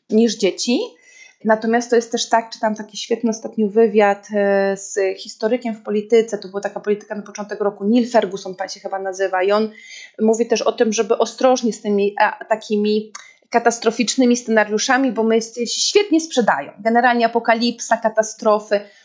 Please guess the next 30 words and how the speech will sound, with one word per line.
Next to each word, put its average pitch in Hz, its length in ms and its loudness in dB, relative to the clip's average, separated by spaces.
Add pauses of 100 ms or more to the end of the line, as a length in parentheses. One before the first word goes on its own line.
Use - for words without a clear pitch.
one 226 180 2
się 226 140 -4
świetnie 240 340 -2
sprzedają, 240 640 0
bo 220 60 -2
one 220 140 0
świetnie 214 380 -2
jakby 190 160 -6
uderzają 208 500 0
w, 196 100 -16
w, 202 680 -20
w 208 40 -12
nas, 208 380 0
w - 100 -18
tym, 202 260 0
co 202 120 -4
jest 202 140 -4
takie, - 280 -2 (440)
e, 202 180 6
mocno 214 300 0
zakorzenione, 202 540 0
czyli 196 260 -2
w 202 40 2
lękach 208 580 2 (100)
i 208 80 -12
w - 60 -16
strachach, 247 640 0
i 226 60 -6
w 220 60 -16
strachy. 302 540 -2